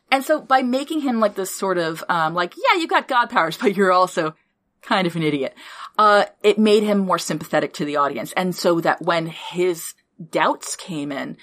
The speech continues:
we're like, "Oh, this is a character who could have doubts 'cause he's not so full of himself." And therefore,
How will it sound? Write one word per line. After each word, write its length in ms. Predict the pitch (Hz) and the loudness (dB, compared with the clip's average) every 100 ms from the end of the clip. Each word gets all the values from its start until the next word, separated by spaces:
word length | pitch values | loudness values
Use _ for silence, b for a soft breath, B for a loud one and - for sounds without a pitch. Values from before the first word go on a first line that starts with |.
| b | b
we're 80 | 214 | 0
like, 120 | 202 - | 2 4
"Oh, 240 | 311 165 | 2 2
this 180 | 208 - | 0 -2
is 220 | 233 269 | -4 -4
a 40 | 254 | -4
character 300 | 180 170 175 | -4 -4 -4
who 160 | 196 | -4
could 340 | - - 214 185 | -8 2 2 2
have 440 | 160 190 247 190 | 2 2 2 0
doubts 460 | 156 131 - - - | 0 0 -2 -8 -10
'cause 160 | 170 | -8
he's 180 | 170 165 | -8 0
not 180 | 170 - | 0 2
so 140 | 151 | -4
full 260 | 147 - 208 | -4 2 2
of 100 | 170 | 2
himself." 480 | 143 123 95 - - _ _ _ _ _ _ _ _ - | -6 -6 -4 -4 -8 _ _ _ _ _ _ _ _ -4
And 400 | 190 185 170 160 | -2 0 -2 2
therefore, 840 | 185 170 - - 262 156 143 | 4 4 0 -2 2 2 0